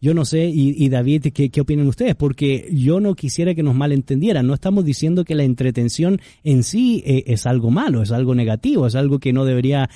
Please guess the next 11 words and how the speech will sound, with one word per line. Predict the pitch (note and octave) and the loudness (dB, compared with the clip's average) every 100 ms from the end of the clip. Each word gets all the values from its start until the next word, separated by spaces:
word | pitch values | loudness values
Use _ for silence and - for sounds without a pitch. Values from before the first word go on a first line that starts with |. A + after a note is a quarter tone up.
| - | -12
ser | - C#3 C3 | -2 -2 0
parte | E3 A3 - D3+ | -2 -2 -2 0
de | B2 | 2
nuestro, | A#2+ B2+ - C#3 B2+ B2+ | 2 0 -2 -2 0 0
eh, | B2+ A#2 | 0 0
diario | A#2 C3+ C3+ C3 B2 | 2 2 2 2 0
vivir, | A#2 A2+ A#3 A#2+ G2 | 0 2 2 0 -2
eh, | F#2+ D2+ | -6 -10
o, | - C3 - | -6 -4 0
¿o | B2+ | 0
no? | A#2 G2+ | 0 -2